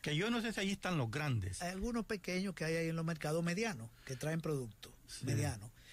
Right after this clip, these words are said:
Speaker 2: pero no se va a meter con Calleja, ¿verdad?
Speaker 1: Sí, ¿verdad?
Speaker 2: Entonces, eh, hay una, hay, está claro que hay una política de destrucción del agro. Y en el tema ambiental también. Hay que, quiero decir dos cosas más. Le están quitando tierra a muchísima gente.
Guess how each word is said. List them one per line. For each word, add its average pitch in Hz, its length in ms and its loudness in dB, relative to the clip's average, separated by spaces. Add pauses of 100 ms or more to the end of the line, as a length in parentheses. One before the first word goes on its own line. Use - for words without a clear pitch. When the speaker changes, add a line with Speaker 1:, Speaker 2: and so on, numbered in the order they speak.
(140)
Speaker 2:
pero 135 140 -2
no 135 120 0
se 139 80 2
va 143 80 2
a - 20 0
meter 139 260 -2
con 147 100 -2
Calleja, 143 360 0
¿verdad? - 160 -10 (440)
Speaker 1:
Sí, - 200 0
¿verdad? 104 160 4
Speaker 2:
Entonces, 151 840 2
eh, 131 720 0 (420)
hay 185 160 0
una, 185 200 2 (140)
hay, 165 200 0
está 175 300 0
claro 139 340 -2
que 139 100 -2
hay 135 80 0
una 143 140 2
política 135 380 0
de 127 60 4
destrucción 127 360 0
del 117 140 0
agro. 101 340 -4
Y 170 100 2
en 151 100 4
el 143 120 0
tema 208 180 2
ambiental 156 480 0
también. 117 480 0 (600)
Hay 127 100 0
que, 202 140 0
quiero 165 240 0
decir 156 220 2
dos 156 120 0
cosas 143 340 0
más. 117 200 0
Le 120 80 -2
están 139 180 0
quitando 151 340 2
tierra 151 220 0
a 147 40 2
muchísima 127 440 0
gente. 113 340 -6